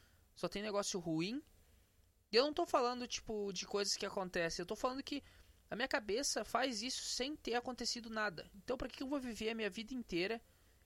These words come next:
Eu tenho vinte e sete anos, pra que que eu vou viver até aos cinquenta, sessenta, acontecendo isso diariamente, todo dia estressado, todo dia irritado?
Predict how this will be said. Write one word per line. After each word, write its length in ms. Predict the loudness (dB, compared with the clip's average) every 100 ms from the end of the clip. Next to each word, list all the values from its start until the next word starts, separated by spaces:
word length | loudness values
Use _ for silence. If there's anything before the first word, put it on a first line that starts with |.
| -12
Eu 60 | -4
tenho 160 | -2
vinte 140 | -2 -2
e 20 |
sete 200 | 0 -2
anos, 100 | -4
pra 80 | -6
que 100 | -4
que 60 | 0
eu 60 |
vou 120 | 2
viver 360 | 2 -2 2 2
até 160 | 2 0
aos 160 | 0
cinquenta, 500 | -2 -2 -2 -2 -2
sessenta, 560 | -4 -2 0 -2 -2 -8 -10 -20 -20 _ -4
acontecendo 640 | 0 2 0 0 -2 -2
isso 240 | -2 -2
diariamente, 680 | 2 2 2 2 0 -2 0
todo 240 | 2 2
dia 140 | 0 -2
estressado, 580 | -2 -2 2 2 2
todo 220 | 0 -4 -4
dia 280 | -4 -2
irritado? 640 | -2 -4 2 4 4 2